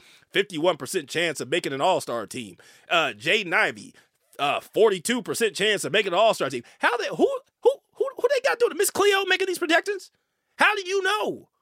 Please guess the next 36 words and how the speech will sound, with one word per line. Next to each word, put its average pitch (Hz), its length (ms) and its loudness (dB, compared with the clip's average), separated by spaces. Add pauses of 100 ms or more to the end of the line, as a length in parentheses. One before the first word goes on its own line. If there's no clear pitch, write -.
(200)
How, - 180 -2
how 370 180 2
do 440 80 -4
you 415 60 -12
even 339 120 -8
get 349 120 -2
a 208 80 4
number? 196 640 -2 (240)
That's 415 180 -4
what's 427 140 -2
so 349 100 0
ridiculous 208 720 -4
about 180 240 -2
the 147 80 -14
draft 208 380 -2
and 165 100 -6
all 220 180 2
this 143 200 -8
stuff. 120 260 -4 (300)
So 170 260 4 (260)
I 330 200 6
don't 302 120 -4
really 226 140 -2
give 190 200 2
a - 20 -8
damn 175 180 4
about 170 140 0
the 151 80 -12
draft. 156 360 2
Only 233 200 -2
thing 208 180 -2
I 190 80 4
care 170 240 0
about 156 240 0
is 117 80 -8
seeing, 165 340 -4